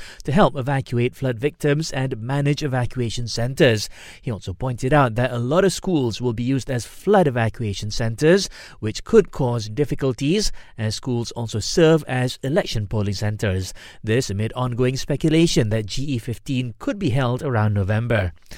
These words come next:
Speaking of elections, a poll on the Astro Radio News Twitter site has found that seventy-one percent of respondents are against holding G E fifteen during the monsoon season.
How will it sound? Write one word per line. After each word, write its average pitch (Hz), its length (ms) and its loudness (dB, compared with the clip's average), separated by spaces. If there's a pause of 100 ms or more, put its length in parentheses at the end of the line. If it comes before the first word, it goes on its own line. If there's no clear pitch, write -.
(340)
Speaking - 300 -2 (160)
of 190 80 10
elections, 196 600 4
a 156 80 2
poll 131 640 2
on 120 160 -4
the 143 180 -2
Astro 139 380 0
Radio 131 340 2
News 135 380 -2
Twitter 185 320 4
site 143 460 0 (280)
has - 160 -10
found 135 300 0
that 120 200 -2
seventy-one 175 840 0
percent 160 500 0
of 113 100 -2
respondents 120 680 -2
are 151 180 0
against 151 680 4
holding 131 760 -2
G 127 160 -2
E 131 140 -2
fifteen 120 640 -4
during 117 500 2
the 113 120 -8
monsoon 98 380 -4
season. 95 440 -4